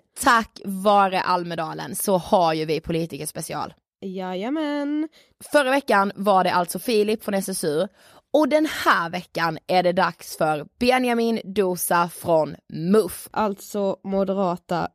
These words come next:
Speaker 2: ungdomsförbundet. Och det är viktigt att säga, eh, att vi är helt opolitiska i båda de här avsnitten. Men vi har bjudit in S S U och muf för att det är de två största ungdomsförbunden i Sverige.
Speaker 1: Ja, det har vi ju. Och vi känner så här,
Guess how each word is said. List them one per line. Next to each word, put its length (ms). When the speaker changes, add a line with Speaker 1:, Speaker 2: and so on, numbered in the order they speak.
Speaker 2:
ungdomsförbundet. 760
Och 120
det 80
är 80
viktigt 400
att 80
säga, 580
eh, 600
att 120
vi 260
är 180
helt 400
opolitiska 920
i 240
båda 380
de 140
här 160
avsnitten. 680
Men 160
vi 80
har 100
bjudit 320
in 360
S 200
S 180
U 180
och 220
muf 200
för 200
att 80
det 380
är 80
de 160
två 280
största 560
ungdomsförbunden 920
i 140
Sverige. 540
Speaker 1:
Ja, 380
det 80
har 160
vi 60
ju. 240
Och 340
vi 80
känner 280
så 100
här, 120